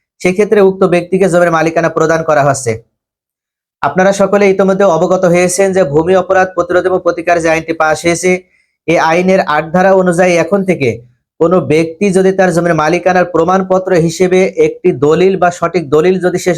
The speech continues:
দেখাতে পারে, সেক্ষেত্রে তার দলিলের বিষয়টি আমলে গ্রহণ করা হবে এবং আমলে নেওয়ার মাধ্যমে ওই দলিলের সঠিকতা যাচাই করে যদি এই বিষয়টি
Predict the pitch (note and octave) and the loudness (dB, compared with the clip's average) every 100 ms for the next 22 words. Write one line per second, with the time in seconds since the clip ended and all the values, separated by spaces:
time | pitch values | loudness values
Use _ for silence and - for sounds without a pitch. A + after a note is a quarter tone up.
0 | D#3 D#3+ F#3 F3+ C#3+ A#2 - _ _ _ | -2 -2 -2 0 0 -2 -4 _ _ _
1 | - F#3 F#3 A3 G#3 G3 F#3 D#3 E3 F3 | -8 -4 -2 0 0 2 0 2 0 2
2 | F3+ F3+ D#3 E3 F#3+ F#3 F#3 - D3+ E3+ | 2 0 0 -2 0 0 0 0 0 0
3 | F3 D3+ E3 F3 F#3 F#3 F3 F3 E3+ F#3 | 0 0 0 0 0 0 2 0 0 -2
4 | F#3 _ _ E3+ F#3 E3+ D#3+ F3 F#3 F3+ | -6 _ _ -2 0 0 0 0 0 2
5 | F3 E3 E3 E3 F3 C3 E3+ E3+ E3 F3 | 0 0 -2 0 0 2 0 0 -2 0
6 | F3 - E3+ G3 G3+ F#3 E3 E3 F#3+ F#3 | -2 -2 -4 -2 0 0 0 0 0 0
7 | F#3 E3+ E3 E3 E3+ D#3+ E3 E3 F#3 F#3 | 0 0 0 0 0 0 0 -2 0 0
8 | F#3 | 2